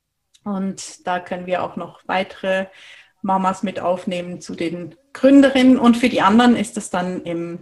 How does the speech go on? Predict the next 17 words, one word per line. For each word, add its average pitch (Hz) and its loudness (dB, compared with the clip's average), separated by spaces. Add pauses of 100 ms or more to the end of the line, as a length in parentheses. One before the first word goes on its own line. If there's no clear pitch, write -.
(540)
im 202 0
September 175 -2
geht's 156 -8
dann 156 -4
so 156 -10
richtig - -10
los 180 -6
mit 185 -4
der, 180 -2
mit 208 -10
der 196 -4
Community. 294 4
Und 220 -2
da 196 2
werden 214 4
wir 208 2
zusammen 196 0